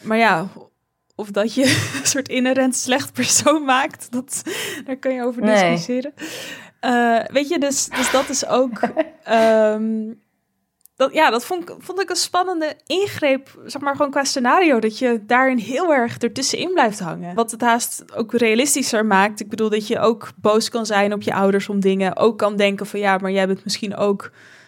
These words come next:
Speaker 1: eh, boos gemaakt door jouw ouders. En daar, weet je, zo generatie op generatie doorredeneren. Maar uiteindelijk kan je ook gewoon boos zijn op je ouders.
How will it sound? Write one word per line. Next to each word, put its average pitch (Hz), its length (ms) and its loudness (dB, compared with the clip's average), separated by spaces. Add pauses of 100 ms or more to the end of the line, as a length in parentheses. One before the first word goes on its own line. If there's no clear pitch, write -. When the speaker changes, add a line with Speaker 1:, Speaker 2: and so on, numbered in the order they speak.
(240)
Speaker 1:
eh, 196 140 -6
boos 214 280 0
gemaakt 202 340 -4
door 202 120 0
jouw 247 240 4
ouders. 202 640 2
En 196 120 -6
daar, 190 200 0
weet 208 140 -4
je, 233 100 0
zo 208 340 0 (280)
generatie 254 680 2
op 240 60 -4
generatie 240 720 0
doorredeneren. 254 840 2
Maar 269 120 4
uiteindelijk 254 420 -2
kan 254 80 0
je 247 100 0
ook 269 140 -6
gewoon 226 260 0
boos 247 280 4
zijn 190 180 -2
op 185 100 -6
je 180 100 -18
ouders. 170 580 -4